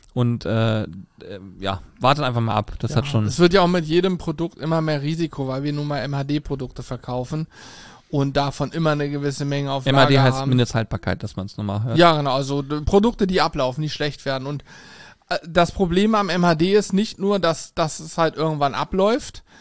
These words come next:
Speaker 2: sondern, wenn jemand eine Soße kauft und die hat nur noch drei Monate Haltbarkeit, dann ist der natürlich, schreibt er und sagt, „Ey, was ist los? Ich wollte eine Soße kaufen, die länger als drei Monate haltbar ist.“ Und ich verstehe es, deswegen ist das so schwierig. Wir haben also,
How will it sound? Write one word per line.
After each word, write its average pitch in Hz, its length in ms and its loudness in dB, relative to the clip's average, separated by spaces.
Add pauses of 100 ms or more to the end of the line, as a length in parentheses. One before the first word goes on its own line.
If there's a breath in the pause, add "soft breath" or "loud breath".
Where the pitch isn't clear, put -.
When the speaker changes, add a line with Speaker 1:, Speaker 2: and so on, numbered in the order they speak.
(400 loud breath)
Speaker 2:
sondern, 196 800 2
wenn 202 440 0
jemand 180 460 2
eine 185 140 -2
Soße 202 360 0
kauft 160 320 0
und 180 60 0
die 170 100 2
hat 190 100 2
nur 202 140 2
noch 180 160 0
drei 185 300 4
Monate 233 440 4
Haltbarkeit, 175 680 0
dann 180 120 0
ist 190 200 -2
der 202 80 0
natürlich, 196 440 0
schreibt 277 340 -2
er 170 80 0
und 147 120 -4
sagt, 156 260 -2
„Ey, 190 160 -4
was 151 200 0
ist 147 140 -10
los? 180 360 -2 (420 soft breath)
Ich 147 220 0
wollte 165 200 6
eine 175 100 2
Soße 180 320 0
kaufen, 175 340 2
die 165 80 2
länger 196 240 4
als 156 160 0
drei 143 220 -2
Monate 135 380 -6
haltbar 131 280 -4
ist.“ 139 80 -6
Und 127 60 -12
ich 147 120 -8
verstehe 185 400 -2
es, 139 120 -4
deswegen 147 400 -4
ist 156 160 -6
das 156 120 -2
so 147 80 -6
schwierig. 170 520 -2
Wir 131 100 -4
haben 165 160 -4
also, 147 320 -4